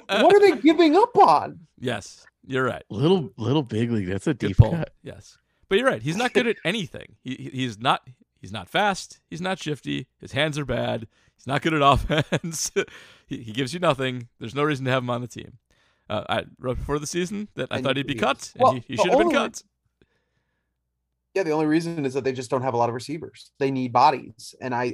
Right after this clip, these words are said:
Speaker 1: I still think I, I, at some point, that's not, that's not a good enough reason, but
Speaker 2: Yeah.
Speaker 1: I don't know, man.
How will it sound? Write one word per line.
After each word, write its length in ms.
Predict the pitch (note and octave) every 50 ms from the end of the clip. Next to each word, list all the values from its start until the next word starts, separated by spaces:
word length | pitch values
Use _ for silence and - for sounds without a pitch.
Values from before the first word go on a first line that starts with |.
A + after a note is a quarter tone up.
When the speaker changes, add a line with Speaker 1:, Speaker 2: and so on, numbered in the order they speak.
| -
Speaker 1:
I 60 | - C3
still 180 | A#2 - - B2
think 220 | A2+ C3+ B2 A2+ A2 _ _ _ _ _
I, 120 | - -
I, 160 | D3 - A2+ - -
at 160 | - D3 -
some 120 | B3 C#4
point, 180 | C4 F3 D3+ D3
that's 200 | C#3+ C3+ B2+ G#2+
not, 200 | C3+ B2+ B2 -
that's 180 | B2+ D3+ C#3 -
not 100 | D3 B2+
a 40 | A#2+
good 120 | A2+ B2
enough 160 | A#2 A2+ G#2+ -
reason, 320 | B2 A#2+ G#2 - C#2+ G#2 G#2+
but 180 | - - - _ - - _ _
Speaker 2:
Yeah. 100 | - F2 - _ _ _ _ _ _ _ - -
Speaker 1:
I 80 | D3+ D3+
don't 180 | D3 C#3+ C#3+
know, 120 | C#3+ C3 A#2+
man. 340 | A#2 A2+ A2+ A2 A2 G#2+